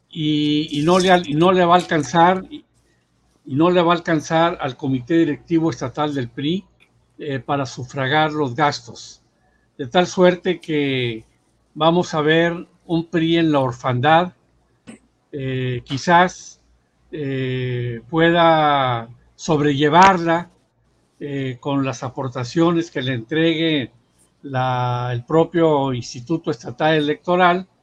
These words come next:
pero no le será suficiente. Es demasiada la maquinaria, eh, la nómina que tiene el pri en Sinaloa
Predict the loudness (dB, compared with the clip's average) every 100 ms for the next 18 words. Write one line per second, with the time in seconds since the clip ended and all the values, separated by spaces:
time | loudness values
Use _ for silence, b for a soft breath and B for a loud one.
0 | _ _ _ _ _ -2 2 4 4 4
1 | 2 2 2 2 -2 -2 -2 -4 -8 -10
2 | -6 -2 -2 -4 -10 -18 _ _ _ _
3 | _ -4 0 2 0 -2 -2 2 4 6
4 | 4 2 -2 -6 -4 0 2 2 2 0
5 | -4 _ _ _ -12 -8 -6 -4 -6 -6
6 | -8 -4 0 4 4 4 2 0 -4 -8
7 | -4 -2 0 -4 -6 -4 -2 -4 -6 -4
8 | -2 -2 0 -2